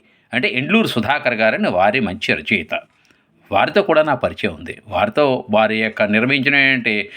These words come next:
సభల్లో కూడా నేను పాల్గొనడం అనేది జరిగింది. అంటే తెలుగు మీద అభిమానంతో, తెలుగు భాషకి సేవ చేసినటువంటి వివిధ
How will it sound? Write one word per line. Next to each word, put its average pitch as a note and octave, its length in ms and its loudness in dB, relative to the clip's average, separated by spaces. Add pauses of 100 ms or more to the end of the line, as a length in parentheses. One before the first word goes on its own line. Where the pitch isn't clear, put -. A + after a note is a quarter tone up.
(260)
సభల్లో B2+ 440 2
కూడా F3+ 200 0
నేను D#3+ 160 -2
పాల్గొనడం G2+ 480 0
అనేది F#2 200 -6
జరిగింది. D2+ 300 -12 (340)
అంటే G#3+ 300 -2 (300)
తెలుగు D#3 340 2
మీద A#2+ 300 2 (800)
అభిమానంతో, A2 720 -2 (340)
తెలుగు D3+ 240 2
భాషకి D#3 680 0 (100)
సేవ D3 360 0
చేసినటువంటి C#3+ 500 0
వివిధ A2+ 420 2